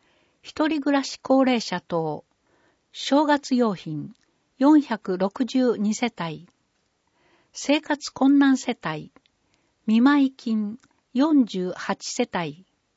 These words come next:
日用品配布、七十世帯。地域福祉活動、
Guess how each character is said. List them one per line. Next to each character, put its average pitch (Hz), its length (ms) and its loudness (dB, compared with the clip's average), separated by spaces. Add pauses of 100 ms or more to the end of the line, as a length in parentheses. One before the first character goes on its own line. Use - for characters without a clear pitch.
(420)
日 220 320 0
用 302 180 2
品 269 280 4
配 226 260 -2
布、 165 320 -10 (420)
七 247 300 4
十 - 120 -10
世 - 380 -10
帯。 165 320 -10 (1120)
地 294 160 2
域 302 220 -4
福 - 220 -6
祉 - 160 -4
活 262 300 -8
動、 156 400 -4